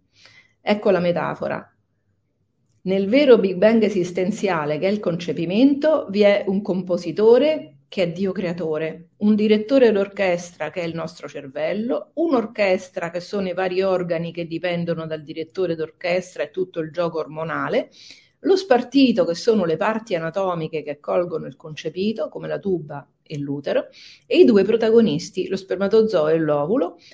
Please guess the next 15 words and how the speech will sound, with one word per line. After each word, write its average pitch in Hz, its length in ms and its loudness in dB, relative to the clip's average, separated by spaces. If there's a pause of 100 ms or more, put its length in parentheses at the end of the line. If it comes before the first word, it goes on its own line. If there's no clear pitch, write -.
(100)
e 247 140 4
la 320 100 4
musica 196 600 0
che - 160 2
è 170 60 0
l'embrione 202 520 2
stesso. - 560 -8 (420)
Questa 277 440 -4
è - 140 0
una 214 180 0
bella, 160 520 -4 (440)
eh, 165 100 -12
così, 156 400 -8
ehm, 143 680 -6 (640)
eh, 127 440 -10